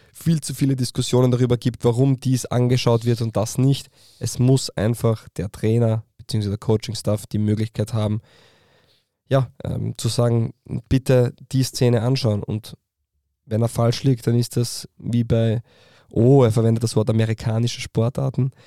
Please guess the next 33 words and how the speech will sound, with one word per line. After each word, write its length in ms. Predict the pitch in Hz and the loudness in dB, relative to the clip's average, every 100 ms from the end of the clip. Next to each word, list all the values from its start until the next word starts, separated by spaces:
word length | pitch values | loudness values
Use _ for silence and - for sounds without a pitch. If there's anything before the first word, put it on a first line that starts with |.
| - _ - | -20 _ -6
so, 180 | - | 0
dass 140 | 120 120 | 2 4
man 100 | 113 | 4
einen 120 | 113 | 4
Wechsel 260 | 113 - 120 | 0 -2 -2
verliert. 420 | - 110 127 151 | 0 2 4 4
Man 120 | 117 | 2
hat 160 | 127 135 | 2 0
jetzt 120 | 117 | 0
eh 60 | 147 | 0
diese 180 | 147 | 2
fünf 320 | 139 165 170 - | 0 2 2 2
Wechsel, 440 | 143 - - 160 - - - - | 0 0 -4 -4 -6 -20 -20 -8
also 220 | 117 117 | -2 -2
diese 220 | 117 117 | 0 -2
Aufstockung 440 | 92 117 - 120 127 | 0 -2 -4 0 0
ist 100 | 120 | 0
ja 80 | 123 | -2
eh 200 | 101 135 | -2 -2
quasi 380 | 127 123 127 | 0 2 0
durch 240 | 120 127 117 - _ | 0 0 -2 -10 _
Corona 440 | - 117 113 123 | -4 0 2 2
gekommen, 500 | 123 113 120 113 135 | 0 -2 0 2 2
die 140 | 113 117 | 2 0
auch, 60 | |
glaube 220 | - 117 | 0 0
ich, 60 | 113 | 2
jetzt 280 | 117 - - - - - - - | 0 -4 -12 -20 -20 -20 -20 -12
sehr 240 | - 117 | 0 2
wichtig 380 | 123 123 - 127 | 4 2 0 2
ist, 320 | 135 131 - | 2 0 -6
äh, 180 | - - - - - - - - - - - | -10 -10 -12 -18 -20 -20 -20 -20 -20 -20 -8
aber 560 | - 113 117 117 117 | 0 2 4 4 2